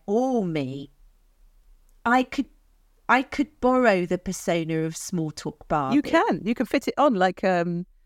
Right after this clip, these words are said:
Speaker 2: um, a character, a character part or something.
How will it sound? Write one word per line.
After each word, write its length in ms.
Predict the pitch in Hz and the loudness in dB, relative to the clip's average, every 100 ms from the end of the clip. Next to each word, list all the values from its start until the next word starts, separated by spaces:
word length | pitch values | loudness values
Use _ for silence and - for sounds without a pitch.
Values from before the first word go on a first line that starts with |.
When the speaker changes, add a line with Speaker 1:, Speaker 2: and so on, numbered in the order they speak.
| _ _ - | _ _ -8
Speaker 2:
um, 380 | 175 170 165 165 | -4 -4 -4 -8
a 60 | - | -8
character, 680 | - 320 196 - - 151 - _ _ _ - | 2 4 4 0 -6 -6 -8 _ _ _ -10
a 60 | |
character 400 | - 226 - - | 2 2 2 -4
part 400 | - 143 135 - 156 | -6 -4 -4 -8 -10
or 60 | |
something. 540 | - 156 - 165 175 | -6 -6 -4 -4 -4